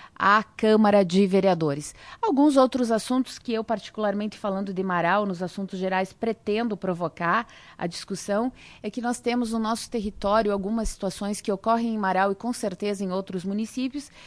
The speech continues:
que são produtores rurais, que pertencem ao território de determinado município, mas que têm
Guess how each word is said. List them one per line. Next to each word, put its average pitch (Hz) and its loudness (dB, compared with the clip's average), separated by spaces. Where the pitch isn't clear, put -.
que 269 -12
são 320 -2
produtores 285 -4
rurais, 180 0
que - -14
pertencem 254 -2
ao 220 -4
território 196 -2
de 185 -4
determinado 196 -4
município, 240 -4
mas 220 -4
que 226 -12
têm 226 -6